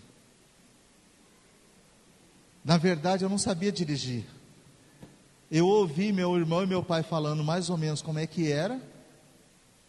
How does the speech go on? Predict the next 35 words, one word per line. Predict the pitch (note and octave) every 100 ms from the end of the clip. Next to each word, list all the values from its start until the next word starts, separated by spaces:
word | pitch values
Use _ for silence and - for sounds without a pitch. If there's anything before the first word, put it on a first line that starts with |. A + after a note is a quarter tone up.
| - -
e | C#3+
eu | D#3
achei | E3+ - E3
que |
eu | E3+
sabia. | F#3+ E3 C#3+ C#3+ A#2 - - - - - - - D#3+
E | D#3+
às | D#3+
vezes | F3+ F3+
a |
gente | F3 F#3
pensa | F3+ F3 E3+
que | E3+
sabe | F3 E3
fazer | E3+ E3+
um |
monte | E3 E3+ F3
de | F3+
coisa | D#3+ E3 D#3+
que |
nós | E3 E3
não | E3
sabemos | E3 G3+ E3+ F3 E3+
de | E3
fato. | - D#3 D3 - - - - - - - - - - - - - D#3
E |
nós | D#3+ D#3+
não | F3+
temos | F3 F3+ E3+
coragem | F#3 E3+ E3
de | E3
arriscar | D#3 D#3+ - D#3 D#3+
mais | D#3+ D#3
uma | D#3+ E3+
vez, | D3+ E3 D#3+ -